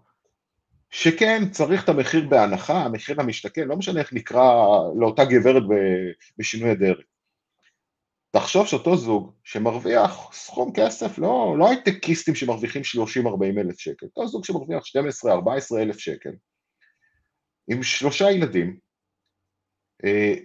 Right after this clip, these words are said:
מגיעים למצב שהם פתאום צריכים, אה,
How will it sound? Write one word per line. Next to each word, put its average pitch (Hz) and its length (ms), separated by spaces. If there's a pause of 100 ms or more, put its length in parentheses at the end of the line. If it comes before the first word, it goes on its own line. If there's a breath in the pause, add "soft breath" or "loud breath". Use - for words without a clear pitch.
(120)
מגיעים 120 400
למצב 113 600 (640)
שהם 170 500
פתאום 180 360
צריכים, 180 720 (120)
אה, 120 440